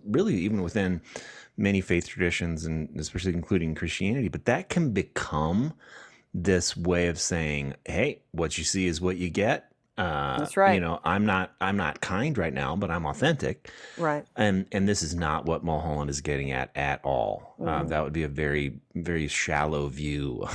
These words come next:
Speaker 1: <laughs> right, of
Speaker 2: Right. <clears throat>
Speaker 1: expressing one's creation gifts.
Speaker 2: Yeah. So, w-, you know,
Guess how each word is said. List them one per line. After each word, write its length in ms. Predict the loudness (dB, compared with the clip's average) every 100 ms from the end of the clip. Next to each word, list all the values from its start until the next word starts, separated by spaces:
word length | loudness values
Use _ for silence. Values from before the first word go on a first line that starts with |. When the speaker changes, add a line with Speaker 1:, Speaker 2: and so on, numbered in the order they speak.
| -2
Speaker 1:
<laughs> 240 | -2 0 -2
right, 260 | -2 -4 -2
of 320 | -2 -2 -6 -4
Speaker 2:
Right. 320 | -2 -2 -4
<clears throat> 40 | -4
Speaker 1:
expressing 840 | -2 2 4 4 2 0 -2 -2
one's 600 | 0 0 0 0 -2 -4 -8
creation 480 | -2 0 0 -2 -4
gifts. 480 | -4 -6 -4 -6 -2
Speaker 2:
Yeah. 300 | 0 0 -2 -8 -20 -20 -20 -18
So, 420 | -2 4 6 4 0
w-, 220 | -2 2
you 60 | 4
know, 300 | 4 2